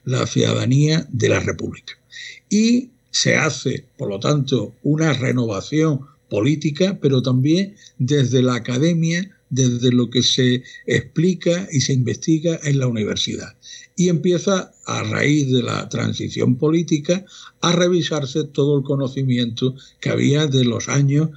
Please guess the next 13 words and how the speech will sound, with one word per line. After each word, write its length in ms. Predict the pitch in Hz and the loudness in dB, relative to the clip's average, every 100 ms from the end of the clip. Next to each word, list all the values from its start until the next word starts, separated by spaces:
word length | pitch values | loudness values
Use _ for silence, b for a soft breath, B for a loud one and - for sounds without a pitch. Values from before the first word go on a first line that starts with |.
| B _ - | B _ -2
previos 540 | 147 151 139 135 139 | 2 2 2 0 0
a 40 | |
la 120 | 139 147 | -2 0
guerra, 480 | 156 143 139 165 b b _ | 0 0 -4 -8 b b _
de 160 | 127 117 | -6 -2
la, 300 | 107 92 - 110 | -2 -4 -6 -4
eh, 340 | 104 101 98 B B - | -2 0 -2 B B -8
de, 520 | 110 120 135 139 165 | -2 2 2 2 0
eh, 480 | - 123 107 52 104 | -2 0 0 -2 -4
previos 680 | 101 131 123 123 127 139 135 - | -2 0 2 2 2 0 -2 -4
a 380 | 143 147 170 - - | -2 0 -2 -6 -2
la 180 | 117 | 0
República. 580 | 104 117 110 104 - - | 2 0 -2 -4 -6 -12